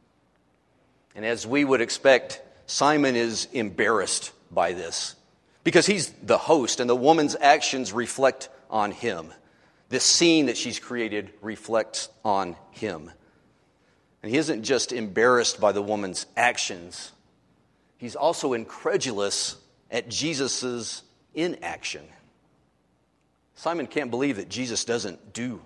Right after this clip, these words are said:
something. His guest is rumored to be a prophet from God, maybe even Elijah himself,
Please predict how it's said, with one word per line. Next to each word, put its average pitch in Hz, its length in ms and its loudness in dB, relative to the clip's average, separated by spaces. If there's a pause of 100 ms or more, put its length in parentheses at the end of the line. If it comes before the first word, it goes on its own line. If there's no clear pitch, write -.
something. - 560 -10 (800)
His 170 160 4
guest 160 340 10
is 127 140 0
rumored 147 440 4
to 123 80 -4
be 139 260 2
a 120 140 2
prophet 147 500 2
from 101 320 -6
God, 117 420 2 (640)
maybe 147 380 0
even 143 240 4
Elijah 120 640 2
himself, 113 880 -2